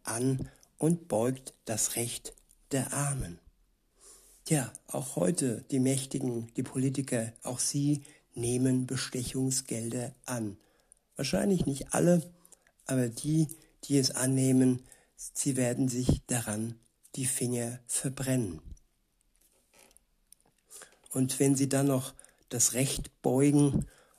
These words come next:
und Unrecht im Land mit Unrecht im Land regieren, dann wird ihr Ende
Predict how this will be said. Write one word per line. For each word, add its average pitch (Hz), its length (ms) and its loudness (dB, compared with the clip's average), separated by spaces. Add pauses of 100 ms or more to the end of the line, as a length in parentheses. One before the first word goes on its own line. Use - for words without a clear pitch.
(180)
und 131 340 2 (220)
Unrecht 143 720 2 (260)
im 135 160 -2
Land 120 480 -2 (580)
mit 131 160 -4
Unrecht 143 560 0
im 123 100 -2
Land 117 460 -2
regieren, 117 720 -6 (300)
dann 117 400 -2 (260)
wird 147 240 4
ihr 123 300 -2
Ende 120 440 -4